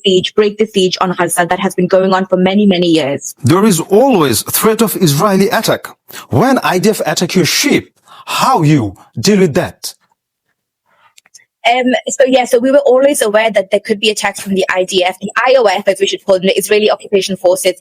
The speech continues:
Speaker 1: throughout the journey. Even sort of when we were at the ports, loading and boarding, boats had been attacked, um, at the port as well. How do I deal? One, I am a Muslim, so one, praying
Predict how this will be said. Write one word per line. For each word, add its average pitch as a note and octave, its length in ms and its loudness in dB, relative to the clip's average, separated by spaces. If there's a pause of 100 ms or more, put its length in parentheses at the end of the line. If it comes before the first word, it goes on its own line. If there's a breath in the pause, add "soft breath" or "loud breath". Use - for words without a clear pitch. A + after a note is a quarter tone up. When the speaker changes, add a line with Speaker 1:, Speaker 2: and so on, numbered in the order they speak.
Speaker 1:
throughout G#3+ 300 2
the A#3+ 80 -2
journey. F3+ 540 -2 (280 loud breath)
Even C#4+ 300 2
sort C#4 180 0
of A#3+ 80 0
when A#3 160 2
we A#3 100 4
were A3+ 200 2
at G#3 120 -10
the G3+ 60 -8
ports, A3+ 540 -2
loading G#3+ 500 2
and F#3+ 220 -2
boarding, F#3+ 560 0 (420 loud breath)
boats B3 240 2
had B3 160 -2
been A3 120 2
attacked, - 600 -4
um, F#3 320 0
at F#3+ 140 -4
the - 60 -2
port G3+ 280 -2
as F#3 100 -8
well. E3+ 280 0 (280 loud breath)
How C#4 200 0
do C4 160 0
I C4 180 0
deal? A#3+ 180 2 (100)
One, G#3 520 0
I G#3 140 -2
am A3 160 2
a - 20 4
Muslim, G#3+ 460 2
so A3+ 300 0
one, A3+ 360 0
praying C4 520 0